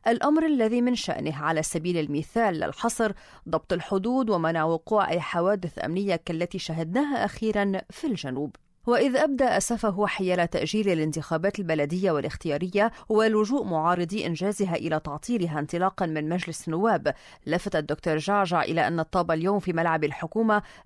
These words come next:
التي من واجبها العمل على دعوة الهيئة العامة بغية إجراء هذا الاستحقاق في أسرع وقت. وفي ذكرى انسحاب الجيش السوري من لبنان، نشر الدكتور جعجع صورة عبر تويتر كاتبًا: "خرج ولن يعود".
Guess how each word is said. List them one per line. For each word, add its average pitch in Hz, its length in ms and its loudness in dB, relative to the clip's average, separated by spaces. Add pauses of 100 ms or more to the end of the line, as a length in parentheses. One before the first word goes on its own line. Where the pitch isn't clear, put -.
التي 143 280 -2
من 196 140 2
واجبها 220 520 2
العمل 233 340 4
على 220 200 4
دعوة 208 440 2
الهيئة 156 380 -2
العامة 160 460 0 (300)
بغية 170 360 0
إجراء 165 440 0
هذا 175 380 0
الاستحقاق 247 680 -2 (160)
في 165 360 -2
أسرع 247 480 -2
وقت. - 420 -4 (180)
وفي 254 320 2
ذكرى 302 280 0
انسحاب 262 540 0
الجيش 240 320 0
السوري 233 420 0
من 240 260 0
لبنان، 190 640 0
نشر 180 280 -2
الدكتور 151 340 -4
جعجع 175 380 0
صورة 185 280 -2
عبر 160 300 0
تويتر 202 420 -2
كاتبًا: 208 500 2 (320)
"خرج 170 720 0 (220)
ولن 180 360 0
يعود". 180 540 -4